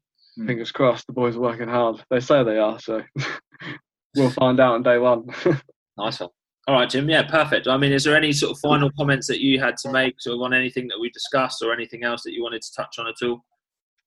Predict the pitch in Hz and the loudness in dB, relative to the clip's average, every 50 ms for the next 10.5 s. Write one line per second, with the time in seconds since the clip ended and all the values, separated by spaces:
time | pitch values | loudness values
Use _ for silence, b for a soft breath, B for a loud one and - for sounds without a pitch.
0 | _ _ _ _ _ _ - 156 151 170 170 175 175 175 170 175 170 165 156 147 | _ _ _ _ _ _ -10 -6 -4 -2 -2 0 0 0 0 0 0 -2 -6 -10
1 | 143 _ _ _ _ _ _ _ - - 180 185 220 - 202 - - 208 - - | -14 _ _ _ _ _ _ _ -14 -12 -10 -8 -8 -8 -8 -8 -10 -10 -10 -6
2 | - 143 127 135 143 190 185 170 151 143 - - 143 127 123 117 123 131 143 143 | -2 -2 -2 0 -2 -2 0 0 0 0 0 -4 -4 -4 -4 -6 -4 -4 -4 -4
3 | - 127 117 113 117 120 120 - - _ _ _ - 123 123 131 143 135 127 127 | -4 -6 -6 -6 -6 -8 -12 -14 -20 _ _ _ -14 -14 -8 -6 -4 -2 -2 0
4 | 127 127 117 113 123 131 123 117 117 117 117 117 113 110 - - 117 110 110 - | 0 0 -2 -2 -4 -4 -4 -4 -2 -2 0 0 0 0 -2 -4 -6 -6 -4 -4
5 | 107 101 - _ _ _ _ _ _ _ - 107 101 - 113 110 107 - - - | -6 -6 -6 _ _ _ _ _ _ _ -14 -12 -4 -4 -2 -2 -4 -8 -6 -4
6 | 123 113 113 107 - - 110 104 101 101 - - _ _ _ _ _ _ _ _ | -4 -4 -4 -6 -6 -6 -6 -6 -6 -10 -16 -20 _ _ _ _ _ _ _ _
7 | - - 117 110 104 101 - 104 107 110 107 107 104 104 107 107 107 110 104 98 | -14 -12 -10 -10 -10 -10 -12 -10 -8 -6 -6 -6 -6 -6 -8 -8 -8 -8 -8 -8
8 | 104 101 110 107 107 92 - - 110 101 101 98 _ _ _ _ _ _ _ - | -8 -8 -8 -8 -8 -8 -12 -12 -10 -10 -10 -12 _ _ _ _ _ _ _ -8
9 | - 117 113 110 110 110 - - _ _ _ - 120 120 117 110 107 104 98 - | -4 -2 -2 0 -2 -2 -6 -8 _ _ _ -6 -2 -2 -2 -2 -2 -6 -8 -8
10 | - 101 98 - 113 110 107 110 104 | -10 -14 -12 -6 -4 -4 -4 -4 -4